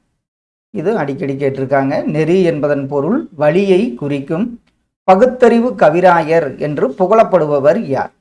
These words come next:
பகுத்தறிவு கவிராயர் என்று புகழப்படுபவர் உடுமலை நாராயண கவி ஆவார்.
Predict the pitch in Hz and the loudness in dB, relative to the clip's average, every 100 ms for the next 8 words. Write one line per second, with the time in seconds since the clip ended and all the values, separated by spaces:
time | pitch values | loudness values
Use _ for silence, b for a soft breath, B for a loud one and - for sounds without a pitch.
0 | _ _ _ _ _ - 139 147 170 156 | _ _ _ _ _ -10 -8 -2 -2 -2
1 | 151 - 139 147 147 139 147 147 120 _ | -4 -2 -2 0 2 2 2 0 0 _
2 | 135 135 135 139 131 147 - 143 156 160 | -8 -6 -6 -4 0 -2 0 -4 -2 0
3 | 180 294 _ 143 151 156 151 - - 131 | 0 0 _ -8 -4 2 2 0 -4 -2
4 | 135 143 139 135 131 135 135 127 147 202 | 2 2 0 -2 -2 0 0 2 2 0